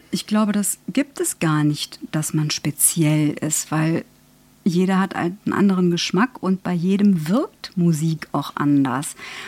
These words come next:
Das ist auch wissenschaftlich erwiesen. Da gab's Forschungen und Statistiken zu. Das heißt, speziell, nö, du magst halt einfach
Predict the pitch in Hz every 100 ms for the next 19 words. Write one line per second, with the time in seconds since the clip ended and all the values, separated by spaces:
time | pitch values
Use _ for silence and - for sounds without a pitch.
0 | - - - 165 175 - 247 - 165 -
1 | 165 175 165 - 160 - 156 156 175 269
2 | 269 156 190 269 339 180 165 160 - -
3 | 185 254 - 151 151 160 156 - 165 -
4 | 233 - 160 156 165 - 165 240 302 -
5 | - - - 165 - 175 175 - - -
6 | _ _ _ _ _ - - - - 156
7 | 170 240 285 - _ - - 214 254 160
8 | - - 185 175 202 - 190 - 180 185
9 | 185 -